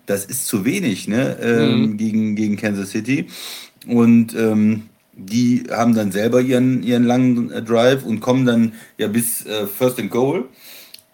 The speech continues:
Speaker 1: wo dann die Sache ist, lässt man die scoren, war ja auch so eine Überlegung, damit man noch eine Zeit hat zu antworten.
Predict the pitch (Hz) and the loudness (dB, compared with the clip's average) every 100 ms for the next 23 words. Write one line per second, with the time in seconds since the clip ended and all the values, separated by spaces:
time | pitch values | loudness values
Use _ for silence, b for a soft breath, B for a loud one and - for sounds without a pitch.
0 | _ 113 117 113 113 110 117 120 104 - | _ -6 -4 -2 -2 0 0 -2 -8 -14
1 | - 101 110 - 113 107 98 - 101 95 | -10 -6 -6 -4 -4 -4 -6 -8 -6 -4
2 | 131 170 160 160 - 139 160 151 147 143 | -4 -2 -2 -2 -4 -8 -8 -8 -4 -4
3 | 147 147 147 127 110 113 117 127 123 110 | -2 -4 -2 -2 0 -2 -2 -2 -2 -2
4 | 107 101 - - 113 113 120 107 113 - | -6 -6 -12 -6 -4 -4 -6 -6 -8 -6
5 | 120 139 147 151 165 170 170 165 | -6 -4 -4 -4 -6 -8 -10 -10